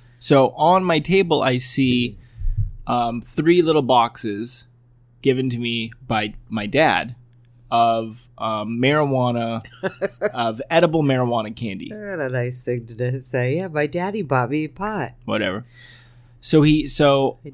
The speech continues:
Speaker 1: I,
Speaker 2: dad bought
Speaker 1: so,
Speaker 2: me edibles.
Speaker 1: so, and we haven't, maybe we have discussed it. I don't know. We're thirty-eight episodes in, so I forget.
Speaker 2: I know.
Speaker 1: But
Speaker 2: Have we? I don't know.
Speaker 1: I don't smoke marijuana
Speaker 2: Yeah, we have
Speaker 1: cigarettes.
Speaker 2: talked about that.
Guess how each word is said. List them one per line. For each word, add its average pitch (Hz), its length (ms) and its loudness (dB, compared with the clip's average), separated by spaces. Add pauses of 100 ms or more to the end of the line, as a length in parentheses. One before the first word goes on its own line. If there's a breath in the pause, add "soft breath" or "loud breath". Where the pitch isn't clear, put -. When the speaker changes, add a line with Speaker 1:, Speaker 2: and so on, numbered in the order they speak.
Speaker 1:
I, 151 40 2
Speaker 2:
dad 151 280 -10
bought 160 100 -2
Speaker 1:
so, 156 140 4
Speaker 2:
me 175 180 -6
edibles. 160 420 -2
Speaker 1:
so, 156 200 6 (180)
and 156 240 0 (320)
we 190 280 4
haven't, 151 420 2 (340)
maybe 147 280 4
we 127 120 2
have 110 160 -2
discussed 107 380 -4
it. 107 60 0
I 107 100 2
don't 98 80 -4
know. - 80 -8
We're 117 120 -10 (140)
thirty-eight 107 300 -2
episodes 104 380 -6
in, 104 140 -8
so 110 120 -6
I 104 40 -6
forget. 110 320 0
Speaker 2:
I 180 40 0
know. 180 160 0
Speaker 1:
But 139 120 4
Speaker 2:
Have 170 220 -2
we? 226 200 -6
I 156 100 -2
don't 165 140 -8
know. 156 100 -8
Speaker 1:
I 165 160 6
don't 170 200 0
smoke 123 600 0 (520)
marijuana 120 280 4
Speaker 2:
Yeah, 113 120 2
we - 140 4
have 190 100 4
Speaker 1:
cigarettes. - 160 2
Speaker 2:
talked 175 260 0
about 139 260 -4
that. 98 280 -8